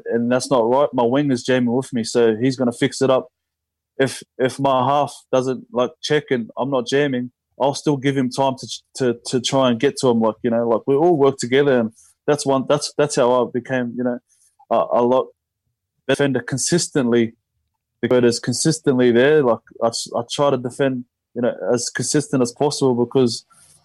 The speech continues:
can't have two good games of defending well and then three bad games of not defending well. You know, it's all about consistency at Melbourne, and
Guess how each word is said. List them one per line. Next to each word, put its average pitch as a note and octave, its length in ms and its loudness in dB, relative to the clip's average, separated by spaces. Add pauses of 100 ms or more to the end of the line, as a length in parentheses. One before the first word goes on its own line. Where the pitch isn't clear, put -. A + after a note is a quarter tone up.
(300)
can't D3 220 2
have B2+ 140 2
two C#3+ 320 0
good C#3 180 0
games C3 280 2
of B2+ 60 0
defending D3 400 0
well C#3 200 4
and B2+ 120 2
then B2 280 2
three C#3 220 2 (100)
bad C#3 260 2
games C3 300 -2
of C3+ 60 -4
not C3 120 -4
defending C3 400 -4
well. B2 160 2
You A#2 100 -4
know, B2 160 0
it's - 140 -8
all C#3+ 140 -2
about A#2+ 240 -4
consistency C3 680 -4
at A2 140 2
Melbourne, B2+ 400 2
and A2+ 140 -4